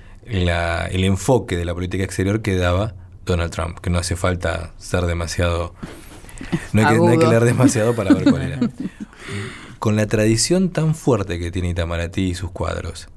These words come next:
Speaker 1: a pesar de que Araújo viene de ellos, pero es un rara avis. Eh, ¿vos crees que, vos des-, podrías descartar que va a pasar algo así?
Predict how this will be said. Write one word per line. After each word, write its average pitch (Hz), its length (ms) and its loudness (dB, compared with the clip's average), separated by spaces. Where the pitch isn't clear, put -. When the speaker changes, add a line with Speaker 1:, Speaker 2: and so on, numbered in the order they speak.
Speaker 1:
a 98 140 -2
pesar 117 260 2
de 127 80 2
que 113 80 2
Araújo 107 400 4
viene 90 260 -2
de 87 80 0
ellos, 85 240 -6
pero 85 300 -8
es - 220 -2
un 90 140 2
rara 90 260 2
avis. 87 340 -8
Eh, 98 160 0
¿vos 117 180 2
crees 165 160 0
que, 160 140 0
vos 127 280 0
des-, 135 200 -4
podrías 135 320 4
descartar 117 440 0
que 127 100 0
va 107 60 2
a 101 40 -2
pasar 104 280 0
algo 101 200 2
así? 113 420 0